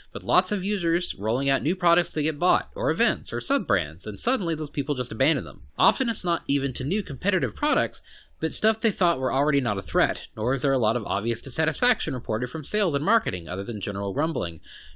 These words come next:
Nor is it a general drift away, it's a sudden big slide. Like, we saw this a lot with Tumblr. When they banned the titties, they lost twenty percent of their users overnight and lost a massive amount of their traffic. So why does this happen? As I explained to these people and places, it's because they breached the Trust Thermocline.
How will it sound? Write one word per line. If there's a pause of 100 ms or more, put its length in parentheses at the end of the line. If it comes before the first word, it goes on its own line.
Nor
is
it
a
general
drift
away,
it's
a
sudden
big
slide. (260)
Like,
we
saw
this
a
lot
with
Tumblr. (360)
When
they
banned
the
titties,
they
lost
twenty
percent
of
their
users
overnight (380)
and
lost
a
massive
amount
of
their
traffic. (160)
So
why
does
this
happen? (180)
As
I
explained
to
these
people
and
places,
it's
because
they
breached
the
Trust
Thermocline.